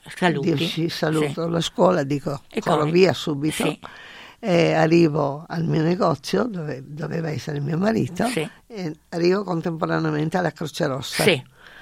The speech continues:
Speaker 2: Croce Rossa che porta via mio marito.
Speaker 1: Sì.
Speaker 2: Eh, chiedo all'operaio che era lì cosa è successo, dice: "Guarda, è caduto,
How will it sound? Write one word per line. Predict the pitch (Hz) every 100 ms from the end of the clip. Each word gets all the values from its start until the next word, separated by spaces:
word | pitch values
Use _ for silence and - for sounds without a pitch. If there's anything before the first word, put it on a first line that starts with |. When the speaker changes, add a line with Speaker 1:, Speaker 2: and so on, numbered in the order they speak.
| - - -
Speaker 2:
Croce | - 202 -
Rossa | 170 151 -
che | 208 170
porta | - 151 165
via | 156 151
mio | 151 151
marito. | 151 147 139 - 156 139 -
Speaker 1:
Sì. | - 147 147 - _ - - - - - - _ _ _ -
Speaker 2:
Eh, | 190 185 175 -
chiedo | - 185 147 147 143 131
all'operaio | 139 135 139 135 151 147 147 190 190 156 143 147
che | -
era | 170 226
lì | 233 175 175 226
cosa | - 175 160
è |
successo, | - 233 - 147 131 -
dice: | 156 151 -
"Guarda, | 165 165 139 139 139 127
è | - 147
caduto, | - 165 180 - - 156 135